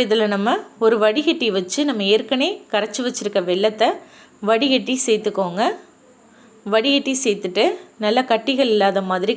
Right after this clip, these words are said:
கலந்து விட்டுக்கோங்க. நம்ம எடுத்திருக்க வெல்ல தண்ணி வந்து கரெக்டா இருக்கும். ஒரு கப் வெல்லத்துக்கு ரெண்டு கப் தண்ணி எடுத்திருந்தோம். So அது வந்து கரெக்டா இருக்கும் இந்த மாவுக்கு. இப்போ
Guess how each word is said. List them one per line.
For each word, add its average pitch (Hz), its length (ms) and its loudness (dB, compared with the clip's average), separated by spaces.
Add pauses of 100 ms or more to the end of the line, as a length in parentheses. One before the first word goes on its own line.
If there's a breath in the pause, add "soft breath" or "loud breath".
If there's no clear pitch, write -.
கலந்து 196 320 0
விட்டுக்கோங்க. 170 440 -4 (1900 soft breath)
நம்ம 220 240 2
எடுத்திருக்க 269 520 2
வெல்ல 226 320 2
தண்ணி 214 300 -2
வந்து 208 240 0
கரெக்டா 202 480 -2
இருக்கும். 285 280 0 (200)
ஒரு 214 120 4 (100)
கப் 208 140 -2 (120)
வெல்லத்துக்கு 254 540 0
ரெண்டு 196 260 -2
கப் 226 180 -6
தண்ணி 190 180 -2 (100)
எடுத்திருந்தோம். 180 520 -4 (460 loud breath)
So 254 160 0
அது 220 180 0
வந்து 220 240 0
கரெக்டா 226 480 -2
இருக்கும் 190 280 -2
இந்த 180 200 -4
மாவுக்கு. 175 400 0 (1300 loud breath)
இப்போ 247 120 -2